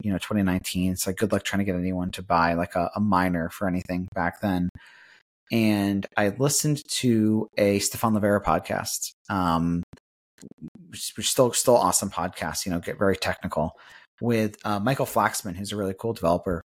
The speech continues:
in the space. And the title of the podcast was something like, "Why Every Bitcoin Hardware Wallet Sucks." <laughs> So I, it, you can still go back and find this episode from, from twenty nineteen. And, you know, back then there were an array of options. There was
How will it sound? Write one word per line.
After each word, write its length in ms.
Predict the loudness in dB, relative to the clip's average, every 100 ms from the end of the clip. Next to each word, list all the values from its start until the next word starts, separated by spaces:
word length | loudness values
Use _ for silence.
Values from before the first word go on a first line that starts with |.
| -8
in 80 | -6
the 60 | -4
space. 560 | -2 -2 -2 -4 -6 -4
And 260 | -2 -2
the 80 | -6
title 340 | 2 4 6
of 100 | 4
the 60 | 0
podcast 640 | -2 -2 0 0 0 -2
was 100 | -2
something 280 | -2 0 0
like, 280 | 2 0 -4 _ -20 _ _ _ _ _ _ -4
"Why 280 | 2 4 4
Every 360 | 2 0 0
Bitcoin 480 | 0 -2 -2 -2 -2
Hardware 320 | -4 -2 -2
Wallet 340 | 0 -2 0 0
Sucks." 600 | 0 0 0 0 -2 -8 -20 _ -6
<laughs> 80 | -6 -12 -20 -18 -14
So 200 | 0 4
I, 120 | 6 4 -4
it, 160 | -2
you 80 | -4
can 140 | -2
still 200 | 2 4
go 120 | 4 4
back 220 | 2 0
and 100 | 0
find 220 | 0 2
this 120 | 2
episode 480 | 0 0 -2 -2 -4
from, 320 | -4 -4 -6
from 160 | -8 -4
twenty 220 | 0 2
nineteen. 500 | 2 2 2 2 2 0
And, 220 | 0 -2 _ _ _ -20 -20 -6
you 80 | -2
know, 60 |
back 260 | 2 0 2
then 180 | 0 2
there 100 | 2
were 240 | 2 0 -2
an 100 | 0
array 200 | 4 4
of 100 | 4
options. 520 | 0 -2 -4 -4 -4
There 140 | -2 0
was 320 | 0 -4